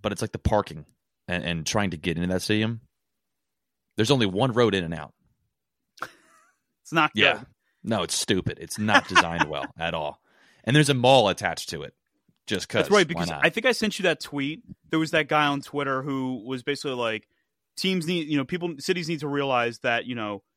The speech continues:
Speaker 2: tailgating, people don't actually wanna tailgate. People actually just want bars and restaurants in, in, in stadium complexes." It's just
Speaker 1: No,
Speaker 2: like,
Speaker 1: they don't.
Speaker 2: I sent that to Cameron, and Cameron's like, "Cool, that guy's never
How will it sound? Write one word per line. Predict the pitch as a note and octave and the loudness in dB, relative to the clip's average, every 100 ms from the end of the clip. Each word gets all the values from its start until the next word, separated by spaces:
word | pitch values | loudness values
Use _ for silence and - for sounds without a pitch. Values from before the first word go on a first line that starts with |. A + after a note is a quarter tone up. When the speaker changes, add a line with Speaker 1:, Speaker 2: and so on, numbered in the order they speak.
| _ - | _ -6
Speaker 2:
tailgating, | F3 E3 D#3+ D#3 D3+ C#3+ | 0 2 2 0 2 0
people | C#3+ F3 | -2 -2
don't | E3 D#3 | 0 0
actually | C3+ C3 D3 | 0 -2 -2
wanna | C3+ | -4
tailgate. | A#2+ C#3 B2+ B2+ A2 A2 | -4 -2 -2 -2 -6 -4
People | D3 C#3+ | -4 -2
actually | B2 C3+ C#3 | 0 -2 -4
just | C3 C#3 | -10 -6
want | B2+ - | -6 -2
bars | C3 C3+ C3+ | 0 0 -2
and | B2+ | -2
restaurants | B2 B2 - B2 A#2+ - D3 | -2 -2 -4 -6 -6 -8 -6
in, | B2 C3 | -4 -4
in, | A#2 - | -6 -6
in | C3 B2+ | -8 -8
stadium | - C3+ B2 A#2 | -4 -4 -2 -4
complexes." | G#2+ A2+ G#2+ G#2+ G2+ A2 A2+ | -6 -8 -8 -8 -10 -14 -16
It's | A#2 | -14
just | A2+ | -2
Speaker 1:
No, | A2 | 4
Speaker 2:
like, | F#2+ | 6
Speaker 1:
they | F2 | 6
don't. | E2 D#2 D#2 | 4 2 0
Speaker 2:
I | |
sent | E3+ G#3+ | 0 2
that | A3 | 2
to | - | 2
Cameron, | - E3 F#3 E3+ _ _ | 0 0 0 -4 _ _
and | D3 | -2
Cameron's | E3+ D#3+ D3 | 0 0 0
like, | B2+ - _ _ | -2 -2 _ _
"Cool, | G3 D#3 | 6 8
that | D#3+ | 8
guy's | F#3+ D3 | 6 4
never | D3+ D#3 D#3+ E3 | 0 8 8 8